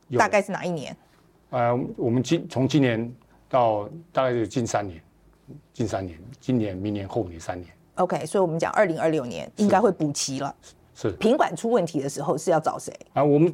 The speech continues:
Speaker 1: 品管有区分几个，几个阶段啊，一个就是我们生产单位啊，在生产的过程中，我们产品完成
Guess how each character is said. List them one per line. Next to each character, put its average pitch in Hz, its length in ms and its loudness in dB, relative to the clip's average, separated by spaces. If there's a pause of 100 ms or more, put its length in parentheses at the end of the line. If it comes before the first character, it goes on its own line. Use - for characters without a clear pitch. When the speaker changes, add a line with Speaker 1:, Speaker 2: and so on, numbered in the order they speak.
(120)
Speaker 1:
品 190 160 4
管 160 120 8
有 113 140 0
区 - 260 2
分 160 160 6
几 113 160 0
个， 107 60 4
几 113 160 -2
个 113 100 4
阶 131 140 4
段 131 180 6
啊， 104 120 -4
一 156 60 0
个 147 100 6
就 135 100 2
是 151 80 4
我 113 140 4
们 107 260 -2 (320)
生 185 180 2
产 104 220 -2
单 123 160 2
位 117 160 2
啊， 90 220 -6 (160)
在 123 120 0
生 123 220 0
产 90 160 -2
的 - 60 -8 (160)
过 117 120 0
程 90 140 -8
中， 104 220 -4
我 107 80 0
们 113 260 0 (400)
产 196 180 2
品 143 200 4
完 131 180 6
成 127 240 0